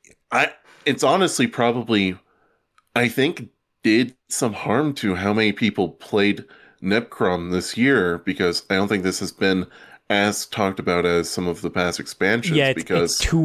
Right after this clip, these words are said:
Speaker 2: impactful. <laughs>
Speaker 1: Yeah, because you go like, "Well, people don't appreciate spoilers," but I will, how do I put this? This is the biggest lore reveal of anything in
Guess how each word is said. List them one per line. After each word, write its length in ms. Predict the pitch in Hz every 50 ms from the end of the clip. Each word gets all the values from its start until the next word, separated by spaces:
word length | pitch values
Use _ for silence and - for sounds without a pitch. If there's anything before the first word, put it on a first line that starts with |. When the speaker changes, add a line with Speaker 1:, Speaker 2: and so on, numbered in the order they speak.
| 156 160
Speaker 2:
impactful. 880 | 156 139 - 151 135 139 - - - - 175 170 127 - - - - - - - - _ _ _ _
<laughs> 400 | _ _ _ _ _ _ _ _
Speaker 1:
Yeah, 320 | - 208 226 170 98 90 - -
because 440 | - 135 - 143 131 123 117 117 -
you 100 | 143 131
go 160 | - 135 123
like, 220 | 123 120 117 - - _ _ _ _ _ _ _ _ -
"Well, 460 | 131 147 151 147 143 131 - - - _ _ _ _ _ -
people 280 | - 165 - 165 151
don't 180 | 143 139 123 120
appreciate 580 | 110 - - 120 110 - - 117 107 87 - -
spoilers," 960 | - - - _ 175 190 196 180 135 107 95 90 87 85 82 82 80 - -
but 500 | - _ - 110 101 98 95 - - - _ _ _ _ _ _ _ _ _ _ _ _ _ _ _ _ _ _ _ _ -
I 180 | 143 143 151
will, 380 | 151 165 160 156 151 - - _ _ _ _
how 180 | 127 127 143 151
do 140 | 151 175 180
I 120 | 185 160
put 340 | - - - 151 151 151 -
this? 320 | - 107 101 98 - -
This 200 | - 123 120 -
is 280 | 135 123 117 104 107 107
the 220 | 120 120 127 139 131 - - _
biggest 600 | 113 110 110 127 120 120 117 - - - - - - _ _ _ _ _ _ -
lore 380 | - 92 95 107 117 123 135 131
reveal 560 | 117 120 120 107 95 104 104 107 110 107 101
of 140 | 98 98 - - -
anything 720 | 101 104 104 104 95 - - - 87 82 85 80 80 78 - 104
in 280 | 95 90 87 82 80